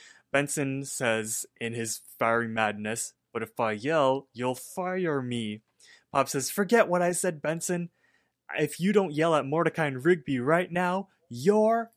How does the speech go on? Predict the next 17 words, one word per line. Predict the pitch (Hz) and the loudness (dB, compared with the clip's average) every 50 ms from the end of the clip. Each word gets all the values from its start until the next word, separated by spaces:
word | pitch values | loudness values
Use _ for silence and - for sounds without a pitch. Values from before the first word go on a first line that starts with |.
| _ | _
fired," | _ - - - - - - 294 277 254 240 226 226 208 202 190 185 170 147 127 117 117 - _ _ _ _ _ _ _ _ _ | _ -18 -16 -14 -10 -2 0 0 0 0 0 0 0 0 0 0 0 0 -2 -2 -4 -8 -12 _ _ _ _ _ _ _ _ _
which | 120 - | -14 -12
is | 107 104 | -10 -10
the | - 110 | -10 -10
first | - - 165 160 - - | -4 -2 -2 -2 0 0
time | 151 123 113 | -2 -2 -2
we've | 107 107 - | -2 -6 -6
heard | - 131 117 110 107 - _ _ | -4 -4 -4 -4 -4 -8 _ _
someone | - - - 123 113 113 | -6 -4 -2 -2 -2 -2
other | 107 117 113 110 113 110 | -2 -2 -2 -2 -4 -4
than | 104 107 104 101 | -6 -6 -8 -6
Benson | 110 110 113 110 - 104 98 | -6 -8 -8 -8 -10 -12 -12
say | - - 104 101 101 | -8 -8 -8 -6 -6
that. | 101 101 101 107 110 - _ _ _ _ - - - - - - - _ _ _ - - | -4 -4 -2 -4 -4 -6 _ _ _ _ -20 -20 -20 -20 -20 -20 -20 _ _ _ -6 -2
Um, | 120 117 113 113 113 113 117 120 - _ _ _ _ _ _ | 0 2 2 2 0 -2 -6 -12 -14 _ _ _ _ _ _
Benson | - 139 160 170 - - - 143 127 117 110 113 120 120 - _ _ _ _ _ _ _ | 2 2 2 2 2 0 2 2 2 2 0 -4 -10 -12 -16 _ _ _ _ _ _ _
finally | _ - - - - 127 113 117 123 131 135 139 139 143 143 143 143 147 151 147 | _ -20 -18 -6 -2 0 2 4 4 4 2 2 2 2 2 2 2 0 -2 -4